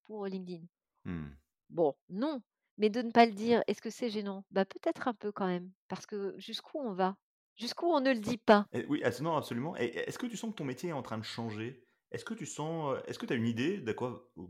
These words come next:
Speaker 2: quoi va ressembler ton métier dans deux ans ou dans trois ans, à cause ou grâce à l'intelligence artificielle ?
Speaker 1: Oh bah, je pense que,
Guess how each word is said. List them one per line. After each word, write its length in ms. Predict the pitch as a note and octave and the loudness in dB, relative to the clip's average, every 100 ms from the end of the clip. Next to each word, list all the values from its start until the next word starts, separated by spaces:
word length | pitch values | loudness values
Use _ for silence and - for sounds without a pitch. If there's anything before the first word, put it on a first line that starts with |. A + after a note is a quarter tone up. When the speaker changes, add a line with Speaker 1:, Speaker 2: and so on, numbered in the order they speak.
| - | -4
Speaker 2:
quoi 140 | C#3+ | -2
va 60 | A#2+ | -2
ressembler 220 | - A2 | -2 -6
ton 80 | A2 | -4
métier 220 | G2 - | -4 -4
dans 120 | B2 F2+ | -6 -4
deux 220 | F2 E2 | -6 -6
ans 80 | A2+ | -6
ou 60 | |
dans 100 | F#2 | -8
trois 340 | D#2+ - E2 F#2 | -10 -6 -6 -6
ans, 180 | D3 - _ _ _ _ _ _ _ | -10 -14 _ _ _ _ _ _ _
à 60 | - | -8
cause 280 | - C#3+ B2+ | -4 -4 -6
ou 60 | F#2+ | -6
grâce 380 | E2+ - - - | -4 -4 -6 -10
à 80 | F2 | -8
l'intelligence 440 | F2+ F#2 F#2 A2+ | -6 -6 -8 -8
artificielle ? 480 | - E2+ D#2+ F#2+ G2+ | -12 -14 -12 -12 -6
Speaker 1:
Oh 40 | G3 | 0
bah, 140 | D#3 | 0
je 100 | D3+ | 0
pense 180 | - G3+ | -6 -8
que, 100 | - | -6